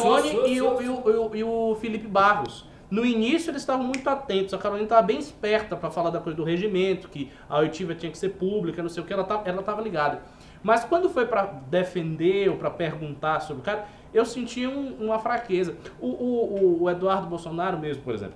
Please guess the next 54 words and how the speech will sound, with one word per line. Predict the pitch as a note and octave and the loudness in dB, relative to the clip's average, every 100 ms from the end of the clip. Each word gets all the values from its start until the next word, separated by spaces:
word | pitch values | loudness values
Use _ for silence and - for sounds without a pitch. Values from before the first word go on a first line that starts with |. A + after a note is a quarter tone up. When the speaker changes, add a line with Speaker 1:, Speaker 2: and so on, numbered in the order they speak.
| - | -6
Speaker 1:
ele | D#3 | -2
poderia | - G#3+ A3+ | 0 2 2
ter | A#3+ A3 | -2 -4
feito | B3 B3 G#3+ | -6 -8 -8
várias | C3 E3 B3+ B3+ - | 0 4 6 4 0
perguntas, | - C3+ A2 A#2 A2+ E3+ F#3 | -2 -4 -6 -8 -8 -10 -8
porque | - | -2
ele | C#3 B2 | 0 0
tava | - C#3 C3 | 2 0 2
na | |
condição | B2+ C3 A#2+ B2+ | -2 -8 -8 -8
de | |
parlamentar, | A#2+ C#3+ E3 G#3+ G#3+ A#3 | -6 -2 -2 -2 -2 -2
portanto, | A#3 - G3 G3+ | -2 -8 -6 0
de | G#3+ | 0
alguém | F3+ F#3 | 0 -4
que | |
estava | - A3 A3+ | -2 0 2
ali | G#3 G#3+ | 2 0
pra | A#3 A#3 | 2 4
averiguar | A#3+ A3+ G#3+ | 4 2 2
os | A3 - | 0 0
fatos. | D3 - - - - | -2 -2 -10 -10 -2
Ele | F#3+ | 0
poderia | - B3+ | 0 -4
ter | B3+ | -4
feito | A3+ A#3 A#3 F#3+ | -6 -8 -8 0
várias | G#3+ C4+ D4 | 2 2 0
perguntas | B3+ F#3 D#3 D#3+ E3 F#3 F#3 - - - - | 0 -2 -2 -6 -4 -2 -4 -6 -20 -18 -2
muito | F3+ C4+ A4 A4+ G4 D4 | 2 6 6 6 6 6
mais | G3+ G3+ G3 | 6 4 2
comprometedoras | - G3+ F#3+ F#3+ E3 E3 C3+ C3 C3+ B2+ | -4 -6 -2 0 0 -2 -6 -4 -2 2
ao | G3 | 2
P | G#3 G#3+ | 4 2
T, | - D3 | 0 -4
aos | D#3 D#3+ | -2 -2
adversários | E3 D#3+ D#3 D#3 G3 | -4 -4 -4 -4 -4
dele, | E3 D#3 F3 | -4 -2 -2
para | - A3+ C#4 | 2 4 4
o | F3+ | 2
Hans | E3+ B2 | -2 -4
River, | B2+ A3 E3+ A2 - - - | -6 -6 -6 -8 -10 -18 -8
e | A3 | 0
ele | B3 C4+ | 0 0
preferiu | C#4 C4 C4 | -6 -6 -4
fazer | C4 C4 D4 | 0 0 -2
um | |
discurso. | D#4 - A3 G#3+ | -6 -6 -4 -4
Ele | |
fez | - D4 | -2 -4
um | C#4+ | -4
discurso | B3 - C4 C4+ | -8 -8 -8 -4
e | |
tal, | B3+ A#3+ | -4 -4